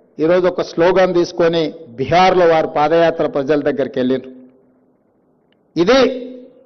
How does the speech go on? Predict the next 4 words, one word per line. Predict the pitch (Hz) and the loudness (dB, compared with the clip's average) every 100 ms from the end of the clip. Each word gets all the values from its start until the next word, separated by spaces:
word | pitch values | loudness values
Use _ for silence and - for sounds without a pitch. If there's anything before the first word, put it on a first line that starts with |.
| - | -6
ఎన్నికల్లో | 165 220 262 269 254 247 | 0 2 2 4 4 4
నెగ్గడం | 226 226 247 247 | 4 4 4 4
కోసం | 240 240 247 | 4 4 2
తాత్కాలికంగా | 247 208 220 233 240 240 240 233 233 196 | 2 2 0 2 2 2 2 2 2 0